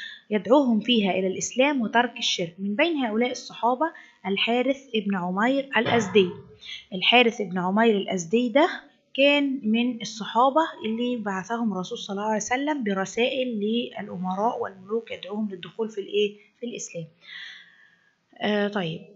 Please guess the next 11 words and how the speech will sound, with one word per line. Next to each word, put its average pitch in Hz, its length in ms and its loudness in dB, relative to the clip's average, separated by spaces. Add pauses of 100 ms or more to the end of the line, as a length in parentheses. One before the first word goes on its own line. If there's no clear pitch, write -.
(600)
الحارث 294 480 6
بن 208 160 2
عمير 233 380 2
الأزدي 226 720 2
الرسول 208 280 -4
صلى - 80 -12
الله 240 120 0
عليه 254 100 0
وسلم 277 360 -2
قام 277 340 4
ببعثه 277 840 2